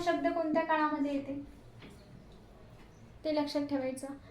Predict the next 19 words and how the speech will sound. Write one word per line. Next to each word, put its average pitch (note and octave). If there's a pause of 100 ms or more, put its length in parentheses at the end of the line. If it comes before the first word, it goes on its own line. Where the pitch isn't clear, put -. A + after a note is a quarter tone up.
(220)
"आहे" C#4
कोणत्या E4
काळामध्ये D#4
येते? E4
वर्तमानमध्ये. C4 (320)
"होते" E4 (420)
कोणत्या C4+
काळामध्ये D#4
येते? E4 (240)
मी C4+
तुम्हाला C#4
सांगितलेलं C#4+
आहे C#4+
क्लासमध्ये. C4+ (100)
तर C#4
ते D4+
भ-, C#4+
अ, A#3+
भूतकाळामध्ये. C#4+